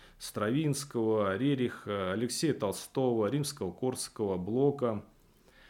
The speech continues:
А более плодотворная почва стала как раз для неоязычества, как это ни странно, после революции. В тысяча девятьсот восемнадцатом году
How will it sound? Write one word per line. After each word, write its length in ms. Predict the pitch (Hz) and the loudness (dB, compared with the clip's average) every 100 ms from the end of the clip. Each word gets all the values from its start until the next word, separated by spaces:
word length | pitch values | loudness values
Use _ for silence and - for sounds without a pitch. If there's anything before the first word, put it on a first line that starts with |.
| - - - | -20 -20 -6
А 260 | - 113 127 | 0 4 4
более 460 | 117 117 139 123 120 | 0 4 6 6 4
плодотворная 840 | 113 120 131 127 147 202 196 135 | 4 4 4 4 2 2 4 0
почва 760 | - 113 104 - 95 90 87 - _ _ _ | 0 0 0 0 -2 0 0 -6 _ _ _
стала 540 | - - - 135 160 165 | -12 -12 2 4 4 0
как 260 | - 131 | 0 0
раз 220 | 135 143 120 | 2 0 0
для 420 | 120 120 113 - | 0 2 2 0
неоязычества, 920 | 127 120 113 113 117 139 160 - 135 | -2 0 2 2 0 0 -2 -2 -4
как 340 | 123 - 135 131 | -2 2 2 2
это 180 | - 110 | -2 -2
ни 120 | 110 | -2
странно, 640 | - - 123 156 151 143 139 - | -6 -2 0 0 0 -4 -6 -8
после 360 | 123 127 - 120 | 0 0 0 0
революции. 640 | 113 104 92 85 - 82 92 - _ _ _ _ - - - - _ _ _ _ _ _ | 2 2 0 -4 -8 -14 -18 -20 _ _ _ _ -20 -20 -20 -20 _ _ _ _ _ _
В 60 | |
тысяча 480 | 151 156 135 - 127 | 2 2 0 4 4
девятьсот 460 | 110 127 127 135 123 | 6 4 4 2 0
восемнадцатом 720 | 117 - 131 110 - 101 95 | -2 0 2 0 0 -4 -2
году 520 | 98 95 117 143 147 | 0 2 2 0 -2